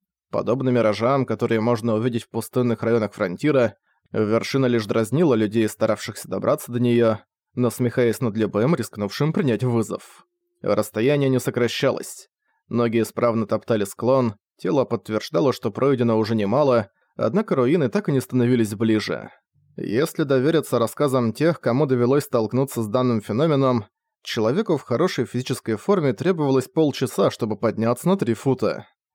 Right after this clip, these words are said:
Итого десять часов до вершины, что весьма утомительно, даже если шагать по равнине. Здесь же дело обстояло много хуже, поскольку склон по мере движения становился всё круче, а путешествие всё изнурительней.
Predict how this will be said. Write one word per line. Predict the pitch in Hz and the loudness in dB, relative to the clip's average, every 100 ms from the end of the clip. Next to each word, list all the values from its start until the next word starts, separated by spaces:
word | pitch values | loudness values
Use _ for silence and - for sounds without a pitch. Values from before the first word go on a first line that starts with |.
| _ | _
Итого | - 92 98 110 160 | -8 -2 0 2 0
десять | 117 147 - 104 | 0 -2 -2 -4
часов | 117 107 170 147 | -4 -2 0 0
до | 120 | 0
вершины, | 107 107 - 180 131 113 - _ - | 0 -2 0 0 2 0 -4 _ -20
что | - 214 | -8 -2
весьма | 151 - 143 | -2 0 0
утомительно, | 120 113 131 202 135 123 | 2 2 2 2 2 0
даже | 113 151 113 | 2 2 2
если | 131 - 120 | 0 0 -2
шагать | 120 120 123 | 0 0 0
по | 131 | 0
равнине. | 120 104 127 98 - - _ _ _ _ _ | 0 2 0 0 -6 -12 _ _ _ _ _
Здесь | 101 95 110 135 | -8 -2 0 2
же | 120 | 0
дело | 104 120 120 | 0 2 2
обстояло | 110 - 110 120 113 | 0 -2 0 2 2
много | 117 104 101 | 0 -2 -2
хуже, | 139 151 127 117 - _ _ | 0 2 2 2 -2 _ _
поскольку | 120 - 196 202 135 | -10 -6 -4 -2 -2
склон | - 131 180 | -2 0 0
по | 123 | 2
мере | 117 156 | 2 2
движения | 110 104 131 175 123 | 0 0 0 0 0
становился | - 107 143 135 117 | -2 0 2 0 -2
всё | 101 107 | -6 -6
круче, | - 180 - 123 104 _ _ _ | -2 -2 0 0 -2 _ _ _
а | 196 | -4
путешествие | 190 117 110 170 156 - 123 110 | -4 -2 -2 2 0 0 0 0
всё | - 135 | 2 2
изнурительней. | 117 123 123 127 107 92 78 - | 2 2 2 0 -2 -6 -10 -12